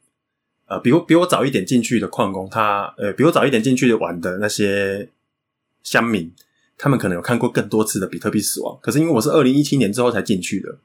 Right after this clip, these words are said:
那我看过最明显的比特币死亡大概就是二零一七年的九月，然后跟二零二零年的三月这样。大概在二零一七年的九月八号，啊，也就是我进去之后的不到一个月，二零一七年的九月八号，中国就明令禁止，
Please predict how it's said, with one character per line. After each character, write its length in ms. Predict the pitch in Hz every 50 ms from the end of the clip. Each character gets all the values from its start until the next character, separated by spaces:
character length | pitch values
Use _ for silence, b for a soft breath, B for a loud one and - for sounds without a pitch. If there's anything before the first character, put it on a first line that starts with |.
| _ _
那 120 | - 151 139
我 100 | 110 98
看 160 | - - 143
过 80 | 135 147
最 160 | 143 - 147
明 160 | 110 107 110
显 160 | 123 - 101 90
的 80 | 92
比 100 | 87 98
特 120 | 92 117 123
币 100 | 123 120
死 140 | - -
亡 140 | 90 80 85 90
大 100 | 113 113
概 100 | 104 104
就 80 | 107
是 260 | 98 - 107 95 90 B B B B B B B B
二 120 | - 156 139
零 160 | 123 120 123
一 60 | 131
七 160 | 127 - 139
年 100 | 123 107
的 80 | 92 92
九 180 | - 95 82 95
月， 160 | 110 107 98
然 120 | 95 92
后 80 | 98 107
跟 120 | - 107 107
二 120 | - 113
零 140 | 98 98 104
二 80 | 110 104
零 100 | 104 101
年 60 | 90
的 80 | 90 90
三 260 | - - 95 92 101
月 220 | 101 101 98 - -
这 100 | - 95
样。 140 | 85 85 - _ _ _ _ _ _ _ _ _ _ _ -
大 80 | 190
概 80 | 190 196
在 120 | 196 196
二 140 | 160 - 185
零 120 | 160 151 160
一 100 | 170 170
七 160 | - 175 165
年 120 | 143 110
的 60 | 107
九 160 | 110 - 107 104
月 80 | 123 123
八 200 | 123 110 104 110
号， 300 | - 120 95 - _ _ _ _ _
啊， 180 | - - 82 85
也 100 | 92 92
就 100 | 87 110
是 80 | 107 113
我 160 | 113 98 90
进 140 | 90 - 117
去 160 | 107 113 117
之 100 | 104 110
后 120 | 110 113 110
的 80 | 104
不 160 | 90 - 104 98
到 180 | - 110 98
一 80 | 101 98
个 140 | - 92 92
月， 260 | 104 98 90 87 _ _ _ _ _
二 120 | - 185 175
零 120 | 147 151
一 60 | 165
七 100 | 156 165
年 120 | 156 127 107
的 60 | 107
九 120 | - 98
月 80 | 113 123
八 180 | - 120 120 117
号， 320 | 123 127 107 95 104 - _
中 200 | - 143 143 143
国 240 | 143 - 104 98 107
就 380 | 107 135 127 117 107 101 - -
明 240 | - 120 117 135 151
令 200 | 156 147 135 127
禁 220 | - 151 127 110
止， 300 | 95 - 76 - -